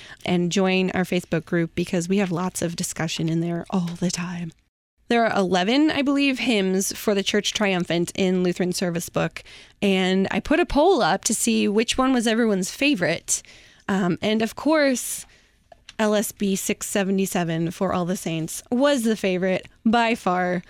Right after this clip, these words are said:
out of a few hundred votes. It's also the hymn of the day for everyone, um, no matter your lectionary. So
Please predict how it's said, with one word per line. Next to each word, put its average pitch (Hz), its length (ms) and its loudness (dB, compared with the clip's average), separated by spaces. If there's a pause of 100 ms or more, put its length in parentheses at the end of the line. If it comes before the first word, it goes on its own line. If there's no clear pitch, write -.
(240)
out 214 180 2
of 196 360 -4
a 208 100 2
few 247 340 2
hundred 214 320 2
votes. - 640 -2 (380)
It's 285 220 2
also 359 200 2
the 262 140 2
hymn 220 180 2
of 175 120 -2
the 180 80 -2
day 160 380 0 (240)
for - 260 0
everyone, 175 760 -2
um, 175 420 0
no 175 80 0
matter 180 220 0
your 175 160 -4
lectionary. 175 640 -4
So 185 440 2